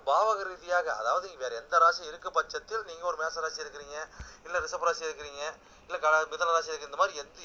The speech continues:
எத்தனை ல-, ல-, லக்க-, லக்கணமாக, அதாவது மேச லக்கணமாக, ரிஷப லக்கணமாக, ர-, மிதன லக்கணமாக, கடக லக்கணமாக, சிம்ம லக்கணமாக, இப்படி எந்த லக்கணம் இருக்க பட்சத்தில், வேற எந்த ராசி இருக்க பட்சத்தில்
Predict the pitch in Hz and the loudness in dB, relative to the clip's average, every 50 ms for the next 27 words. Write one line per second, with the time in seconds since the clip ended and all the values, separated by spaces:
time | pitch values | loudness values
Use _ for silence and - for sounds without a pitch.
0 | 147 135 - - 196 190 170 165 160 147 - - - - - - 151 151 151 156 | -14 -12 -6 -2 0 2 2 2 0 0 -2 -8 -20 -16 -6 -2 2 4 4 4
1 | 156 165 175 160 160 160 180 185 180 175 180 170 165 143 110 107 127 139 - - | 4 4 4 2 2 4 6 6 6 6 6 4 4 2 2 2 4 4 4 4
2 | - 135 135 156 160 165 156 156 156 156 151 151 151 147 170 180 160 143 160 151 | 4 0 -2 -2 -2 -2 -2 -2 -2 -2 0 0 0 2 0 -2 -4 -4 -6 -4
3 | 160 156 139 151 147 143 143 147 143 160 180 185 170 160 151 147 147 156 160 156 | -4 -4 -4 -4 -4 0 0 0 0 0 0 0 0 -2 -6 -6 -4 -4 -2 -2
4 | 151 143 147 147 160 147 147 147 151 151 151 139 143 147 160 170 151 151 - 156 | -2 -2 -4 -6 -4 -2 -2 -2 -2 -2 -4 -6 -6 -6 -6 -6 -8 -6 -6 -6
5 | 156 143 147 139 139 143 147 185 214 196 - - - - - - 165 160 160 143 | -4 -4 -4 -4 -4 -2 0 0 0 0 -2 -6 -16 -16 -16 -16 -14 -12 -10 -8
6 | 127 135 - - 196 180 180 175 202 214 190 170 170 - - 196 - 175 170 165 | -8 -6 0 4 4 6 6 6 2 0 0 0 -4 -4 -4 -2 2 2 2 2
7 | 160 151 - 208 214 208 180 156 143 - - 202 196 190 196 190 - - 165 180 | 0 -8 -8 -6 -6 -4 -2 -2 -4 -2 2 4 6 6 6 4 2 -2 -6 -10
8 | 202 - 208 - 185 180 - 175 160 - - 247 262 233 | -8 -6 -2 0 0 0 0 -4 -6 -4 0 0 0 0